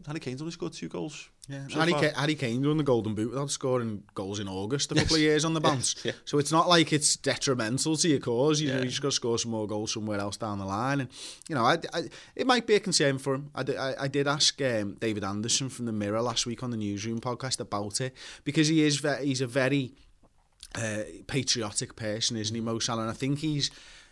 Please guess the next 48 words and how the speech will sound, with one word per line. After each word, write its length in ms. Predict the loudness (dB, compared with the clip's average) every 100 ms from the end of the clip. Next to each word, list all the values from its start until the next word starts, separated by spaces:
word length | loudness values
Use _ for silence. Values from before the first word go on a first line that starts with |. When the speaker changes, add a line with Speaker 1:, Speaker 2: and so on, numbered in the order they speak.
| _
Speaker 2:
he's, 340 | -6 -4 -6 -12 _ -18 -18 -18 -20 _ -20 _ -18
I 40 | -12
don't 160 | -8
know 100 | -6
the, 120 | -8
quite 360 | -12 -6 -6 -6
the 80 | -4
right 180 | -4 -4
word, 340 | -4 -4 -6
how 140 | -6 -6
to 140 | -8
explain 420 | -10 -8 -6 -6
it, 140 | -8 -8
but 160 | -10 -12 -20 -20 _ _
I 20 |
think 220 | -10 -8 -8
he 60 |
feels 320 | -8 -6 -6
the 100 | -6
weight 300 | -6 -6 -6
of 80 | -6
his 120 | -6 -6
nation 440 | -6 -4 -4 -2
sometimes 500 | -2 -2 -2 -2 -2
on 80 | -2
Speaker 1:
Yeah. 40 |
Speaker 2:
his 60 | -2
shoulders, 400 | -4 -4 -2 0
and 40 |
he 60 | 0
doesn't 300 | 0 -2 -2
want 260 | -4 -6 -6
people 260 | -8 -6
to 100 | -8
think 300 | -8 -8 -6
at 100 | -8
home 380 | -4 -2 0 0
that, 200 | -2 -4 -10 -20 _
you 60 | -6
know, 160 | -4
he's 140 | -6 -6
doing 300 | -4 -2 -2
this 140 | -4
for 160 | -4 -6
any 160 | -6
other 160 | -4 -4
reason. 360 | -4 -4 -4
But 220 | -4 -6